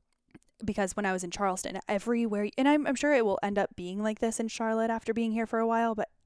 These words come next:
I c-, you could not go anywhere without seeing what, anyone you know, which is something that I absolutely adore about Charleston, but also something that I'm really jiving with in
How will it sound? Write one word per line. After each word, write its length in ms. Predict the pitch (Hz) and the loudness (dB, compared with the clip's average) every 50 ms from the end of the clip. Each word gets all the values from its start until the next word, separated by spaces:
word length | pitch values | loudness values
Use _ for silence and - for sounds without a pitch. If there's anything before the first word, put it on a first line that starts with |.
| _ - | _ -2
I 140 | 220 226 247 - - | -2 -2 -2 -4 -8
c-, 80 | - - - | -14 -10 -10
you 80 | 254 | -10
could 280 | 247 - - - 311 - | -8 -6 -4 -4 -4 -2
not 240 | 330 320 - 302 247 | -2 -4 -4 -2 0
go 200 | 254 240 226 - _ _ _ _ - | 2 2 2 0 _ _ _ _ -2
anywhere 420 | 226 214 214 208 202 190 185 180 | -2 0 0 -2 -2 -2 -2 -2
without 300 | 185 185 - 196 - - | -2 -2 -2 -2 -4 -4
seeing 260 | - - 185 180 185 190 | -4 -6 -6 -6 -6 -8
what, 120 | 185 - - | -8 -8 -8
anyone 300 | 190 185 180 185 180 180 | -8 -8 -8 -8 -8 -8
you 80 | 170 | -6
know, 140 | 175 175 160 - - - - | -4 -4 -6 -6 -10 -8 -2
which 160 | - 214 220 | 0 0 2
is 120 | - 233 - | 2 0 2
something 320 | - 226 220 233 269 277 | 0 0 0 0 -2 -2
that 120 | - 254 226 | -2 -4 -4
I 120 | 214 214 | -2 -2
absolutely 640 | 208 - 190 196 - - - 214 202 - 202 202 - | -2 -4 -4 -6 -6 -8 -8 -8 -8 -6 -6 -6 -6
adore 380 | 190 175 - 185 180 180 185 | -6 -6 -6 -6 -4 -2 -2
about 240 | 190 196 208 214 - | -2 -2 -2 -2 -4
Charleston, 500 | - - 247 233 240 240 - - 269 262 | -4 -4 -4 -4 -4 -4 -4 -6 -6 -4
but 100 | 254 - | -4 -2
also 260 | - 247 254 - 330 | -2 -2 -2 -2 -6
something 280 | 320 - 320 339 302 302 | -6 -6 -6 -6 -6 -4
that 80 | 302 302 | -2 -2
I'm 120 | 294 285 | -2 0
really 260 | 285 285 285 294 285 - - - - - - - - _ _ _ - 240 | 0 0 0 -2 -2 -6 -10 -20 -20 -20 -20 -20 -20 _ _ _ -20 -12
jiving 460 | 190 - 196 190 208 220 240 240 240 | -8 -4 0 0 2 2 2 2 2
with 300 | 240 240 247 - - - - | 2 2 0 0 -4 -12 -10
in 420 | - 220 220 214 220 220 220 220 | -6 -4 -2 -2 -2 -2 -2 -4